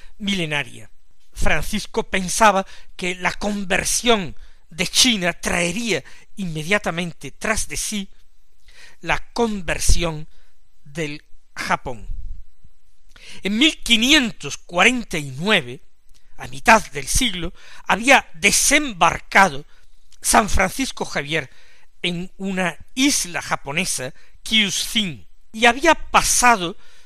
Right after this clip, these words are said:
unos dos años predicando y bautizando allí. Dejó tras de sí unos dos mil cristianos.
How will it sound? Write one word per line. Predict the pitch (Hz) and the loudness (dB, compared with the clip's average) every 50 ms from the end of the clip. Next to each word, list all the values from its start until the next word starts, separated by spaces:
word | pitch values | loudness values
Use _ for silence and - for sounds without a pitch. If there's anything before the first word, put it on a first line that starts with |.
| - - - - - | -14 -14 -12 -8 -4
unos | 233 240 220 196 - - - - | -2 -2 -2 -2 -4 -4 -8 -10
dos | - 151 139 131 - 220 240 - - - - - - - - - - - | -12 -14 -10 0 2 2 2 2 0 -4 -6 -8 -12 -12 -12 -8 2 6
años | 220 226 233 226 202 175 156 147 123 - - - - - - - - - - - - - - - - - - - - - - | 6 8 8 6 2 0 -2 -4 -6 -6 -8 -12 -10 -10 -10 -12 -12 -12 -14 -14 -16 -16 -16 -16 -16 -16 -14 -14 -12 -4 2
predicando | - 208 208 202 202 185 - - 254 262 262 262 247 233 240 247 254 - - - - - - - - - - - | 6 6 6 6 2 0 2 4 4 6 4 2 -2 -2 -2 -2 -2 -4 -6 -12 -12 -12 -12 -14 -14 -16 -14 -12
y | 185 185 190 | -10 -10 -10
bautizando | 175 156 147 208 202 202 190 156 - - 165 - - - 202 190 175 151 139 127 | -4 2 2 4 4 2 -2 -6 -8 -8 -6 -6 0 0 0 0 0 -2 -6 -8
allí. | 117 - 104 - - - - - - - - - | -10 -12 -14 -16 -16 -16 -16 -14 -12 -10 -4 2
Dejó | 247 233 - - 330 349 349 - | 2 2 4 6 4 4 4 2
tras | - 208 208 185 - | 0 0 0 2 0
de | 214 - | 0 0
sí | - - - 302 - - - - - - - - - - - - - - | 0 0 0 -2 -4 -8 -16 -14 -14 -14 -16 -16 -16 -16 -16 -14 -12 -8
unos | 226 214 220 226 226 - - - 156 151 143 | -6 -4 -2 -2 -2 -4 -6 -8 -10 -8 -4
dos | - 175 - - - 175 | -2 -2 -2 -2 -4 -4
mil | 190 208 220 247 269 277 277 - - - - - - | -6 -2 0 0 0 0 -2 -4 -6 -6 -6 -10 -10
cristianos. | - 190 170 147 - - - - 151 147 120 104 107 - - - | -10 -8 -8 -4 -4 -4 -4 -4 -4 -4 -4 -4 -6 -10 -12 -16